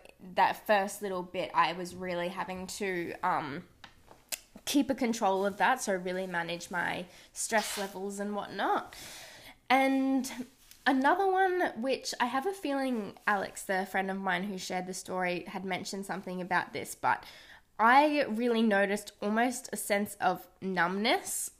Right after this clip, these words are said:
when I came off the pill, which sounds really dark and, like, livid, but it really doesn't, it doesn't feel like that for me. Um, it was just,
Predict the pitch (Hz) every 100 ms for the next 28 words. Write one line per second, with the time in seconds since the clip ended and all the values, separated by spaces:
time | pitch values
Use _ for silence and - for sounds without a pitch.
0 | _ _ _ _ _ _ _ 262 311 349
1 | 339 339 320 330 330 320 311 311 320 269
2 | 247 - - 233 311 330 349 240 220 226
3 | 240 220 196 185 190 175 - _ _ 220
4 | 202 190 180 - 180 175 226 277 294 254
5 | 240 226 185 - 208 220 226 247 233 226
6 | 208 208 180 185 190 180 170 208 262 -
7 | - - - _ - 202 190 185 175 151
8 | - _ 220 233 220 208 233 -